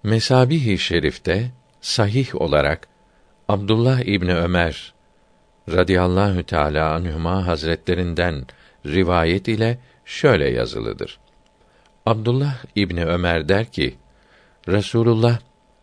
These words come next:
sallallahu teâlâ aleyhi ve sellem hazretlerinden işittim. Buyurdular ki, uyuduğum halde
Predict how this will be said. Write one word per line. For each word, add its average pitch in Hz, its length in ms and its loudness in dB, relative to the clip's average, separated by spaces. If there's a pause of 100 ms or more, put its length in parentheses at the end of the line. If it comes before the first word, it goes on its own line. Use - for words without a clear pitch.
(100)
sallallahu 85 760 0
teâlâ 76 460 0
aleyhi 80 400 0
ve 71 100 2
sellem 80 460 -2
hazretlerinden 87 880 0
işittim. 62 680 -8 (1000)
Buyurdular 110 600 4
ki, - 340 -6 (640)
uyuduğum 107 600 2
halde 69 540 -2